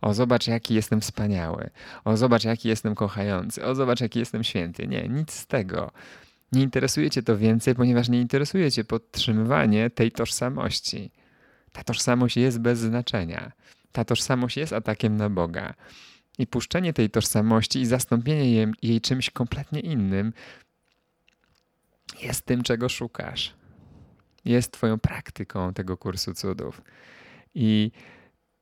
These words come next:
i staje się to ekscytujące, i staje się to ekscytującą przygodą, gdy rzeczywiście zaczynasz stosować to do każdej myśli w swoim umyśle.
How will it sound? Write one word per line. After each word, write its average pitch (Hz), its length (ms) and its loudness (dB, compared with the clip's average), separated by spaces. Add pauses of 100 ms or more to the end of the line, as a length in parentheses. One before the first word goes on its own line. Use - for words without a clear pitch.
(440)
i - 40 -10
staje 127 220 2
się 120 140 0
to 120 240 0 (200)
ekscytujące, 123 1200 -2 (300)
i - 40 -14
staje 117 180 0
się 117 100 -4
to 113 60 2
ekscytującą 127 640 0 (260)
przygodą, 107 760 0 (1000)
gdy 123 160 0
rzeczywiście 123 760 0
zaczynasz 113 720 2
stosować 110 800 0
to 95 320 -2
do 104 120 0
każdej 123 500 0
myśli 120 360 4
w - 40 -10
swoim 110 340 0
umyśle. 95 600 -2